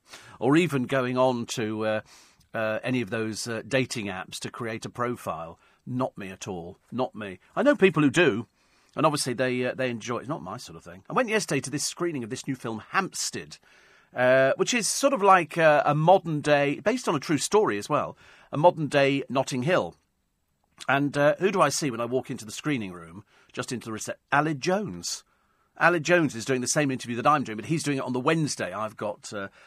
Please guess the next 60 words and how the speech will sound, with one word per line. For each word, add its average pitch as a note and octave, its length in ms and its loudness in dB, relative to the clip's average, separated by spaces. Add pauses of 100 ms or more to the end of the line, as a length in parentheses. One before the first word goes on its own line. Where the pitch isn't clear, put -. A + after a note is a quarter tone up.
(140)
the G2 80 -14
guest G#2+ 320 -6
on G2 240 -4
the G#2 300 -10 (100)
Thursday D3+ 640 0 (480)
on F#2 180 -10 (100)
L F#2+ 140 -6
B D#2+ 180 -16
C. E2+ 360 -10
So A2 260 -4
we A2 120 -6
had A#2 100 -4
a - 20 -8
bit G2+ 100 -8
of G2+ 80 -8
a G2+ 40 -10
chat - 300 -8
about F2+ 180 -12
everything, F2+ 400 -16 (280)
'cause B2+ 120 -4
Aled D#3+ 260 4
very C3 180 0
kindly A2+ 360 -6
introduced G#2+ 440 -10
me F#2+ 60 -10
when G#2+ 140 -8
we A2 60 -8
did G2+ 200 -10 (120)
the G#2 240 -10
Make A#2 180 -10
Some A2 180 -8
Noise, G#2+ 320 -6
we G#2 60 -12
did F#2+ 160 -12
the G2+ 60 -14
Hippodrome F2 440 -14
show. D#2 320 -16 (560)
And, G2+ 340 -8
uh, G#2 180 -4
he A#2+ 180 -8
intro-, G#2+ 360 -10
and A#2 80 -4
then C#3+ 100 0
he C#3+ 60 0
had C#3 140 -4
to B2 80 -12
go C3 160 -2
from A#2+ 200 -6
there. D3 300 2
I D2+ 60 -8
think D#3+ 160 -12
he F3 60 -14
was D3+ 80 -12
going G#2 160 -10
to G#2 60 -12
Manchester A2 600 -12
or E2+ 40 -18
something G2 320 -12
like F#2+ 200 -10
that. G#2+ 180 -10